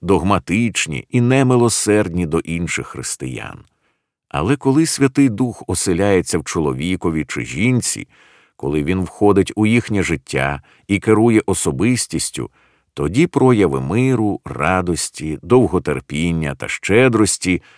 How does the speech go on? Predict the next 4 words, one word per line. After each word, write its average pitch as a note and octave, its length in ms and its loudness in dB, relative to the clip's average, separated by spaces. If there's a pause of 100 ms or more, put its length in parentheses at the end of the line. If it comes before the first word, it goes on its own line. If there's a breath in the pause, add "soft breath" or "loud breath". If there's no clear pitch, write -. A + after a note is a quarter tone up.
(120 soft breath)
стають G2 640 -2
очевидними. B1 960 -6 (580 soft breath)
Саме G#2 440 2
тоді D#2+ 580 -2